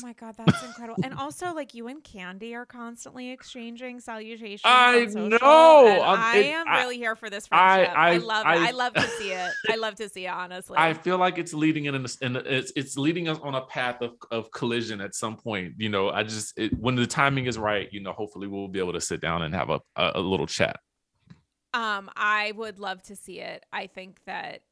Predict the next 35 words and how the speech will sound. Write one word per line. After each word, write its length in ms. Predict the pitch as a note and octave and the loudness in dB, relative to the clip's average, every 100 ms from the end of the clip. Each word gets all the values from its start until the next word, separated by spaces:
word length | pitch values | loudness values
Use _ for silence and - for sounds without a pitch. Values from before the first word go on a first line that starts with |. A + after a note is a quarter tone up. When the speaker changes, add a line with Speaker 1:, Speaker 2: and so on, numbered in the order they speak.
| _ - G3+ G#3+ | _ -20 -20 -20
Speaker 1:
she 300 | - A3+ G#3 | -18 -18 -16
needs 280 | G3 F#3+ - | -16 -16 -16
to, 180 | - - | -18 -18
Candy, 360 | - A3 G3 G3+ | -16 -14 -12 -12
if 120 | F#3+ | -12
you're 100 | G3 | -14
listening, 320 | F#3+ G3+ F#3+ | -14 -14 -18
which 200 | F#3+ F#3+ | -20 -20
you 60 | G#3+ | -16
definitely 440 | F#3 F#3+ G3 F#3 | -12 -12 -14 -18
aren't, 320 | - F#3+ F#3 | -14 -14 -14
but 100 | - | -18
you 100 | - F#3 | -14 -10
absolutely 480 | F#3 F3 - E3+ | -10 -10 -18 -18
should. 460 | G3 - F#3 F3+ F3+ | -16 -12 -10 -10 -12
Like, 280 | G3 F#3 - - - _ | -12 -12 -14 -20 -20 _
I 180 | - G#3 | -6 -6
just, 600 | G3 G#3 F#3+ - - - _ _ _ - _ - - _ - | -8 -14 -14 -20 -20 -20 _ _ _ -20 _ -20 -20 _ -12
I 200 | - G#3+ | -6 -4
would 180 | G#3+ G#3+ | -6 -10
love 160 | G3+ F3+ | -12 -14
to 80 | G3+ | -16
see 160 | G3 F3+ | -16 -16
it 80 | |
'cause 100 | E3+ - | -14 -14
I 100 | G3 | -14
think 200 | G3+ G3 | -14 -16
that 140 | A3 | -16
you 160 | G3+ G3 | -14 -12
would 180 | G3 F#3 | -12 -14
do 420 | G3 G3 F#3 F3+ _ | -14 -14 -14 -16 _
such 960 | - - - - G3+ F#3+ - - - - _ _ _ | -20 -20 -18 -10 -8 -6 -8 -16 -18 -20 _ _ _
a 40 | G#3+ | -20
prestige 1160 | - _ G#3 G3 - G3+ F#3+ F3+ F3+ F#3 - - _ | -20 _ -16 -14 -18 -18 -16 -14 -14 -16 -20 -20 _
interview. 760 | - G3 F#3+ F#3+ F#3 F#3 F3 | -20 -18 -16 -18 -16 -14 -12